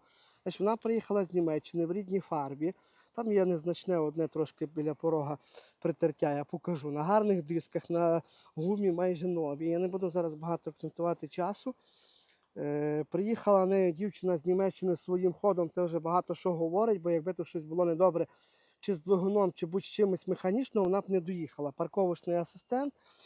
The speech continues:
але щоб багато не говорити, значить так, дві тисячі дванадцятий рік,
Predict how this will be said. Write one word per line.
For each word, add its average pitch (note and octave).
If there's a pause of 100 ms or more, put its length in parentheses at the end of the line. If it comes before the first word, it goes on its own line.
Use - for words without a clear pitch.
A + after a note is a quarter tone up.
(180)
але F3
щоб E3+
багато G#3+
не G#3
говорити, F#3+
значить E3 (100)
так, C#3+ (680)
дві D#3+
тисячі A3
дванадцятий F#3
рік, D3+